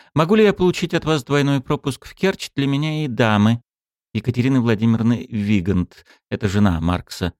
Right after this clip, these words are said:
«Эй, там, напишите господину Волошину пропуск в Керчь». «Но как вы туда попадете?»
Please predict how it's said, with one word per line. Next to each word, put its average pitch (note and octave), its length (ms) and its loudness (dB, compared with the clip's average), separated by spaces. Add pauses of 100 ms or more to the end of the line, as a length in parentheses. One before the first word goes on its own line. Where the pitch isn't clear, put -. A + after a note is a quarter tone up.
(520)
«Эй, C#3+ 240 4
там, A#2+ 400 2 (280)
напишите D3+ 540 0
господину D3 440 0
Волошину F3 460 2
пропуск - 440 -2
в - 120 -14
Керчь». - 460 0 (500)
«Но C3 160 2
как A#2+ 220 -2
вы A2+ 80 2
туда B2 240 0
попадете?» F3+ 840 -2